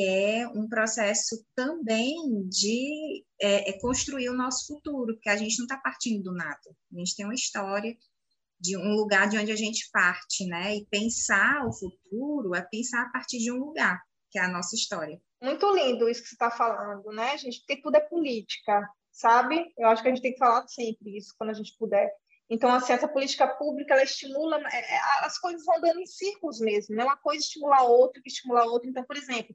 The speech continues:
Speaker 2: o fato de existir uma política pública faz com que mais gente na academia também estude essas práticas, sabe? Então, eu, por exemplo, quando tava estudando pra, pra fazer esse episódio, que foi um episódio super difícil, porque não tem os pesquisadores da região que estudaram pelas bandas,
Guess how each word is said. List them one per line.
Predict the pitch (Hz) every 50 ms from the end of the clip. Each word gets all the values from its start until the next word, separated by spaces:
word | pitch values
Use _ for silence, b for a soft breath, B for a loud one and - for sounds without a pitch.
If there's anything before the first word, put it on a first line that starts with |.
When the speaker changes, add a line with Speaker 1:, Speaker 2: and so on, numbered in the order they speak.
| _ b b b b
Speaker 2:
o | b 254
fato | - - 302 302 392 453 453 370
de | 349 339
existir | 349 330 - -
uma | 302 -
política | - 302 269 277 - - 247
pública | 240 - - 302 339 359 370 370 - - 262
faz | 254 - 269 285 - -
com | 330 330
que | - 320 320 - - - 302
mais | 269 269 262 262 269 311 339 330
gente | 359 349 - -
na | - 330
academia | 330 320 311 262 302 320 285 285 302
também | - 320 320 359
estude | 349 - - - - 370 427 427 381
essas | 330 - 262 - -
práticas, | - 220 196 180 175 - - - 196 190 - - _ _ _ _ _ _ _
sabe? | - - - 381 - 339 - B B B B
Então, | 247 262 262 277 277
eu, | 294 - -
por | - 403
exemplo, | - 349 - 269 254 -
quando | - 247 247
tava | 247 240 240
estudando | 240 - 240 208 226 226 226 220 -
pra, | - 226 220 214 214
pra | - 226 226
fazer | - 233 214 220
esse | 220 - -
episódio, | - - 190 - 220 226 262 285 330 330 269 -
que | -
foi | 277 254
um | 254
episódio | 269 233 247 247 240 -
super | - - 349 392 - 466 392 277
difícil, | 302 - - - 262 277 330 339 - 294
porque | - - - 269
não | 254 254 254 -
tem | 330 330
os | 392 370 -
pesquisadores | - 370 330 381 - - - 311 320 254 233 233 240 240 247
da | 233
região | 233 226 220 220 185 - 214 220 220
que | - -
estudaram | 247 - - 254 214 214 233 240 262 311 302 262
pelas | 254 226 214 208 -
bandas, | - 233 254 294 - - 294 302 302